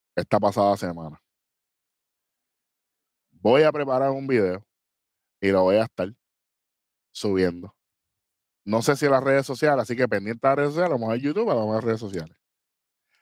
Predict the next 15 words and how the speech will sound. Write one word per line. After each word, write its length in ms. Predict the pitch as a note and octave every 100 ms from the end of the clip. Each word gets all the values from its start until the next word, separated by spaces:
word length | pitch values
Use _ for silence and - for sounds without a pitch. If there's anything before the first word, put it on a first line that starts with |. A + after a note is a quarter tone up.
| _
Red 260 | - A#2+ B2+
Rod 240 | C3 C#3+ B2 -
S 480 | B2 - B2+ C#3
N 160 | D3+ D3+ - _ _ _ _
en 320 | A#2 B2+ C3+ _
Instagram, 500 | - C3+ - C3+ C#3 C#3+ _ _
Red 220 | - B2 A#2
Rod 200 | B2 A#2+
Sports 340 | - - A#2 -
Network 260 | A#2+ A#2+ A2+
en 100 | G2+
Facebook 580 | - C#3+ D3+ C3 E3 - _ - _
y 100 | A2+
obviamente 440 | A2+ A#2+ B2 C3 B2
pendiente 380 | G#2+ G#2 G#2+